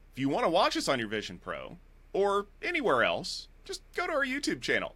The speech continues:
youtube dot com slash gestalt I T video. We have a new video up for the rundown around twelve thirty Eastern Time every week. Uh, if you wanna listen to us in your fancy headphones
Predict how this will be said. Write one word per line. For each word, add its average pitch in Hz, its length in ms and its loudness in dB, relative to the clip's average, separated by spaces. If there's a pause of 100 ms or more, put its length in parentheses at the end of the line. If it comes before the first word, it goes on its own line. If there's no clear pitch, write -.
(100)
youtube 160 280 -8
dot 156 200 0
com 165 220 2
slash 160 300 2
gestalt 170 340 -2
I 170 80 0
T 180 140 -6
video. 175 400 -2 (400)
We 117 100 -4
have 120 160 4
a 113 60 0
new 123 180 0
video 131 400 4
up - 240 0
for 135 120 -6
the 131 80 -2
rundown 147 540 2 (300)
around 277 300 0
twelve 131 240 2
thirty 123 200 0
Eastern 113 320 -2
Time 110 360 2 (320)
every 101 260 -2
week. 87 400 -8 (360)
Uh, 107 160 2
if 104 120 -2
you 131 100 0
wanna 139 200 2
listen 143 340 2
to 160 220 2
us 160 160 0
in 131 120 -2
your 113 120 0
fancy 147 440 0
headphones 147 760 0